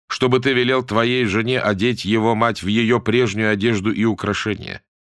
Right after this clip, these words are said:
и вернуть ей положение госпожи. Сними печать из дома Алла-ад-Дина и отдай сыну деньги и имущество его отца». И Вали отвечал: «Слушаю и повинуюсь». И вышел, и отдал своей жене приказание.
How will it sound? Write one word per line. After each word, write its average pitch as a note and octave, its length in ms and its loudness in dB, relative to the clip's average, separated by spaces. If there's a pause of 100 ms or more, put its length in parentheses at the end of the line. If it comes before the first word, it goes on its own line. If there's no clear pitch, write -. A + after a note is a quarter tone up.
и C3+ 160 2
вернуть C#3+ 540 0
ей A2+ 220 0
положение A2 600 -2
госпожи. G2 680 -4 (400)
Сними C#3+ 400 -2
печать C3+ 440 0
из G2 180 0
дома A2+ 380 2
Алла-ад-Дина G#2+ 800 0 (220)
и A2 80 0
отдай C3 420 0
сыну C3+ 380 -2
деньги A2 380 0
и A2+ 260 0
имущество A2+ 640 -2
его A2+ 300 2
отца». A2 500 -2 (340)
И F2+ 80 -4
Вали F#2+ 260 0
отвечал: F#2+ 480 -4
«Слушаю A#2 540 -4
и - 20 -2
повинуюсь». E2+ 840 -6 (400)
И D#2+ 100 -6
вышел, B2 460 -2 (360)
и - 100 2
отдал E3 340 2
своей A2+ 340 0
жене G#2+ 320 -4
приказание. F2 920 -6